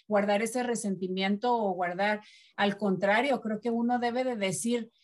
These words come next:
pues gracias a Dios y qué bueno que mis papás no cometieron el mismo error, este, con mis hermanos menores, ¿verdad? Que, que,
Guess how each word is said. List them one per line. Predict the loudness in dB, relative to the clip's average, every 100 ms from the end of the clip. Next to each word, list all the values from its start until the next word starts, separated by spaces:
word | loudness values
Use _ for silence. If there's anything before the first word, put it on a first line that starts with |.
| _ _ _ -14 -2
pues | 0 0
gracias | 0 2 2 0 0
a | 0
Dios | 2 0
y | -2 0
qué | 0 0
bueno | 2 2 2 2 0 -2 0
que | 0
mis | 2 0 -2 -6
papás | -4 -4 0 2 2 0
no | -4 -4
cometieron | -2 -2 -2 -2 -2 -2
el | 0
mismo | 0 0 -2
error, | -2 -2 -4 -2 -4 -4 -8
este, | -4 -4 -4 -2
con | 0
mis | 2 0
hermanos | -2 0 0 0 0
menores, | -2 -2 -2 -2 -4 -6 -4
¿verdad? | -4 -2 -2 -2
Que, | -2 -2 -2 -4 -10
que, | -6 -2 -2